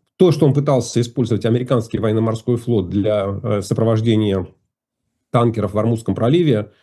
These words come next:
ну, как-то рынок сначала на это подумал, <laughs> но потом поняли, что ничего не происходит, потому что флот в Ормузский пролив не прошел. Э, предложение Трампа, что давайте американская компания государственная за счет государственных денег будет страховать танкеры,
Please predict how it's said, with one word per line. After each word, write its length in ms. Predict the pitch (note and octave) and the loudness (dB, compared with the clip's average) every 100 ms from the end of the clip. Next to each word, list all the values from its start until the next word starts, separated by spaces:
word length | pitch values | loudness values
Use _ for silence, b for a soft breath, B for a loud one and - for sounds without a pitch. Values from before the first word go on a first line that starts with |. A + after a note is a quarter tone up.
| b _ | b _
ну, 380 | C3+ C3+ G2+ - - | 0 2 0 -6 -6
как-то 340 | A2 - A2+ | -6 0 4
рынок 200 | C#3 B2 | 4 4
сначала 400 | - A#2 - A#2 | 2 -2 0 0
на 60 | A2+ | 0
это 460 | G#2+ G2+ G2+ G2 F#2+ | -2 -4 -4 -6 -2
подумал, 640 | A2+ C#3 A3 D3 F#2+ - - | 2 2 2 2 0 -4 -4
<laughs> 60 | |
но 100 | B2 | 0
потом 240 | C3+ D3 D3 | 2 2 2
поняли, 300 | F#3 E3 B2+ | 4 2 2
что 200 | - C3 | 0 0
ничего 240 | C3+ C#3+ | 2 2
не 80 | B2+ | 0
происходит, 440 | A#2+ A#2+ - A3+ | 0 -4 -4 -6
потому 160 | - A#2 | -2 -2
что 120 | A2+ | -2
флот 300 | A2 A#2+ A2 B B B - | -2 -2 -2 B B B 0
в 60 | |
Ормузский 400 | A#2 C3+ B2+ - | 2 2 2 0
пролив 320 | A#2+ A#2 A2 | 0 2 2
не 80 | A2 | 0
прошел. 560 | A2 A2 - G#3+ A#3+ b b b _ _ | -2 -4 0 0 0 b b b _ _
Э, 240 | A2 A2+ A2 | 0 2 2
предложение 640 | B2 C3+ C#3+ D#3+ C#3 B2+ | 0 2 2 2 2 2
Трампа, 520 | B2 C#3+ B2+ B2 G#2+ | 0 0 0 -2 -4
что 200 | G#2 A#2 | -4 -4
давайте 460 | G#2+ A#2+ A2 A2 G#2 | -2 0 0 -2 -2
американская 600 | A2 A#2+ B2+ G#2+ - A2 | 0 0 -2 -4 -4 -4
компания 520 | A2+ A2+ A#2+ G#2 G2+ | -2 -2 0 0 -2
государственная 680 | F#2 G2 A2+ G#2 F#2+ G2+ G2 | -4 -2 0 0 0 -2 2
за 160 | A2+ | 0
счет 160 | A2 B2 | 0 0
государственных 540 | A#2 C3 G#2+ B2 A2+ | 0 -2 0 0 0
денег 280 | A#2 A2 G2+ | 2 2 2
будет 200 | A2+ A#2 | 0 0
страховать 600 | - B2+ C#3+ C3 G2+ - | 0 0 0 0 -2 -2
танкеры, 580 | B2 A2 G#2+ F#2 F#2 | -2 0 -2 -4 -6